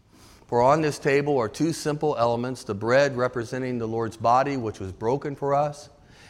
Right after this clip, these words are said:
and the cup representing his blood, which was shed for us, the two simple symbols of our redemption,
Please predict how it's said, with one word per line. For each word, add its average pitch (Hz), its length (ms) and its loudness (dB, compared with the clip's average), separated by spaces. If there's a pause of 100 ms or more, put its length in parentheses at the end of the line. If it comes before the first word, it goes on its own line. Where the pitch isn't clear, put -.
(120)
and 110 160 -2
the 104 40 -2
cup 147 300 2
representing 117 480 -2
his 98 180 -8
blood, 135 380 4
which 110 180 -8
was 95 160 -10
shed 135 320 0
for 131 200 -4
us, 131 320 -2 (300)
the 117 100 -4
two 180 400 -2
simple 160 480 -6
symbols 107 640 -6
of 95 100 -6
our 107 220 2
redemption, 98 720 -6